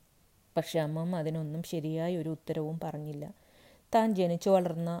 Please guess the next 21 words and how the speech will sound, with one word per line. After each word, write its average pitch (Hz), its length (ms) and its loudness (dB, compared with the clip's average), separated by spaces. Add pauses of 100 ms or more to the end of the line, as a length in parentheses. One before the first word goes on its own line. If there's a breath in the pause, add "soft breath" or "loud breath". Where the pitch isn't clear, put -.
(100)
ആ 180 80 2
നാട് 160 360 0
വിട്ട് 156 420 -2
ഒരു 180 240 0
പരിഷ്കൃത 190 460 0
നഗരത്തിലേക്ക് 165 640 -2
വരാനുള്ള 160 560 -2
വൈമനസ്യമാവും 160 1000 -2
എന്ന് 151 160 -4
വിചാരിച്ച് 151 680 -4
അവർ 190 240 2
പിന്നീട് 151 320 -2
ആ 147 140 -2
കാര്യത്തെപ്പറ്റി 147 680 -4
സംസാരിച്ചതുമില്ല. 156 960 -8 (680 loud breath)
രാവിലെയാവുന്നതിന് 165 840 4
മുമ്പ് 165 420 0
തന്നെ 156 220 0
അമ്മമ്മ 160 300 -2
അവരെ 165 260 2
വിളിച്ചുണർത്തി. 160 800 -4